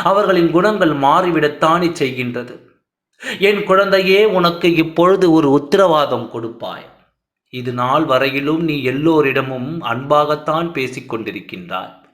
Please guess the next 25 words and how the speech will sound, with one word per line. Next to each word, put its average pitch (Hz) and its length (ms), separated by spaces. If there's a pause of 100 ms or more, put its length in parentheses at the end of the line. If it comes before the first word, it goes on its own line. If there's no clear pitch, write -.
(300)
ஒரு 170 240
வட-, 165 380
வருடத்திலும் 160 1000
ஒரு 143 260
பொழுது 156 420
உனக்கு 123 380
கருத்து 131 380
வேறுபாடுகள் 127 800
வந்ததே 120 640
இல்லை 107 320
என்று 107 280 (100)
சொல்லிவிடு, 127 500 (320)
பார்க்கலாம். 110 680 (420)
நிச்சயமாக 165 760
யார் 151 380
எல்லோரிடத்திலும் 156 960
உனக்கு 139 400
ஏதோ 160 420
ஒரு 143 180
வகையில் 139 440
பிரச்சனைகள் 127 560
இருந்து 131 340
கொண்டே 143 380
தான் 147 260
இருக்கும். 90 420